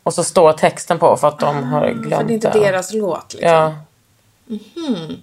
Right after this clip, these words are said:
Speaker 2: Men då, så då kan man sitta där taggad och så bara, "Jag visste att det där var bla, bla, bla." Och så bara,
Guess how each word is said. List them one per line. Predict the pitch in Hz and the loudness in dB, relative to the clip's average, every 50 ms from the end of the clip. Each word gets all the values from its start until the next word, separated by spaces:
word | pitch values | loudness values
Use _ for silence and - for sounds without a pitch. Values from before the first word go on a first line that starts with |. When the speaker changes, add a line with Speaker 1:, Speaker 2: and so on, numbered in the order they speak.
| _ _ _ - - _ | _ _ _ -20 -10 _
Speaker 2:
Men | 269 254 | 2 2
då, | 254 | 2
så | 254 262 | 2 2
då | 262 | -2
kan | 262 302 302 | -2 -2 -4
man | 302 | -4
sitta | 285 277 277 240 | -6 -4 -2 0
där | 214 208 196 | 0 0 0
taggad | - 233 214 202 208 240 226 202 | 0 -2 -2 -2 0 -2 -2 -2
och | 190 | -2
så | 196 | -6
bara, | - 185 175 | -6 -6 -6
"Jag | 196 208 | -4 -6
visste | 214 214 - 208 | -6 -6 -6 -8
att | 190 190 | -8 -6
det | 196 | -4
där | 190 170 165 | -4 -2 -2
var | 165 170 165 160 156 156 160 160 - - _ - - - - - - _ _ | -4 -4 -4 -4 -4 -6 -6 -10 -14 -16 _ -20 -20 -20 -20 -20 -20 _ _
bla, | _ 190 180 175 165 | _ -4 -2 -2 -2
bla, | 165 170 160 | -2 -2 0
bla." | 180 214 196 165 139 165 | 0 2 2 2 0 -4
Och | 175 | -6
så | - 180 | -4 -2
bara, | 175 156 151 - | -2 -2 -2 -4